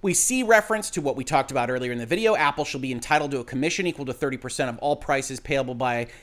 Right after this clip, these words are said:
each end user, which is not dependent on having Apple collect that money through a processor. This is really where everybody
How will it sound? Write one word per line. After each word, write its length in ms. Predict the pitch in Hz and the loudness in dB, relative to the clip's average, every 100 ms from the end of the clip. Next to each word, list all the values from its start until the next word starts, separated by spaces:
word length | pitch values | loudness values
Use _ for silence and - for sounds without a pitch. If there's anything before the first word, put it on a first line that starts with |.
| - - | -10 -2
each 240 | 208 - | 0 2
end 220 | 180 151 143 | 2 2 2
user, 460 | 220 214 247 240 - - | -2 0 0 0 -6 -8
which 220 | - 196 165 | 0 2 2
is 180 | 127 | 2
not 560 | 139 151 202 220 - - - - - - - - | 2 4 6 4 0 -8 -12 -20 -20 -20 -20 2
dependent 840 | 175 - - 220 247 214 180 185 - | 2 2 0 4 6 8 6 2 -6
on 180 | 165 160 | 0 0
having 460 | 151 160 165 165 156 | 4 4 4 4 0
Apple 280 | 151 151 156 | -2 -2 -4
collect 640 | - 160 139 156 - - - | -2 -2 2 0 -2 -8 4
that 260 | 156 143 | 6 6
money 380 | 147 147 202 240 - - - | 4 2 2 -2 -8 -20 2
through 140 | 196 | 2
a 40 | - | 4
processor. 560 | 160 143 151 185 214 | 4 4 2 0 0
This 140 | 180 156 | -2 -4
is 80 | |
really 240 | 135 180 165 | 0 4 4
where 200 | 139 131 | 2 6
everybody 840 | 170 208 190 190 180 160 151 156 | 12 12 12 6 8 8 8 2